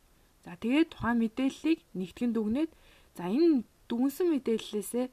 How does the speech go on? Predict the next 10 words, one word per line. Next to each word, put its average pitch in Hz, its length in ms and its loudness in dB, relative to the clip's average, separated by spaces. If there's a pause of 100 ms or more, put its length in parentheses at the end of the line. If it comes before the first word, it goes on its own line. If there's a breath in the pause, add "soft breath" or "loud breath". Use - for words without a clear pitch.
(120 soft breath)
шинэ 330 320 2
онол 196 400 -4
буюу 180 320 -2
үдэл - 160 -8
санааг 170 320 -8 (160)
дүгнэлтийг 190 480 -8
гаргаж 165 320 -14
ирдгээрээ 185 420 -10 (580 loud breath)
дедукц 208 440 -2
аргаасаа 165 520 -12